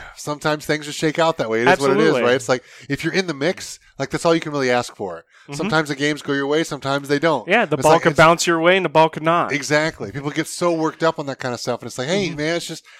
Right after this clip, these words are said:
Speaker 1: it's the name of the game. It's just, like, you can't change it. So it's like, if you give yourself chances, eventually things will w-, work out,
Speaker 2: Mm-hmm.
Speaker 1: hopefully.
Speaker 2: And, and we had a,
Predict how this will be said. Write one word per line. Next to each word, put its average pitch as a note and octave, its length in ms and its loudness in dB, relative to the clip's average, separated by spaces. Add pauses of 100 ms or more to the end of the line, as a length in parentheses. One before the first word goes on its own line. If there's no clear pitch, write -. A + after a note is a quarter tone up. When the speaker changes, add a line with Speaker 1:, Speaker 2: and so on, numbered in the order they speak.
(220)
Speaker 1:
it's - 140 -12
the F3 120 -8
name G3 180 0
of F#3 40 -2
the D#3+ 80 -2
game. F#3 340 -2
It's C#3+ 160 -4
just, D3 340 -10
like, C3+ 160 -16 (200)
you D#3 100 -12
can't F3+ 300 -4
change D3+ 420 -6
it. F#2 180 -12
So - 120 -4
it's - 100 -6
like, B2+ 160 -2 (220)
if B2+ 80 -16
you C#3 60 -10
give D#3+ 120 0
yourself D#3+ 240 -2
chances, D3+ 560 -2
eventually C3+ 440 -4
things A#2+ 220 -10
will B2 80 -6 (100)
w-, - 80 -20
work A#2+ 260 -6
out, B2 200 -2
Speaker 2:
Mm-hmm. F3+ 140 -10 (240)
Speaker 1:
hopefully. G#2+ 400 -4 (240)
Speaker 2:
And, D#3+ 220 -8
and E3+ 160 -6
we F3 100 -6
had E3 220 -2
a, B2+ 120 -4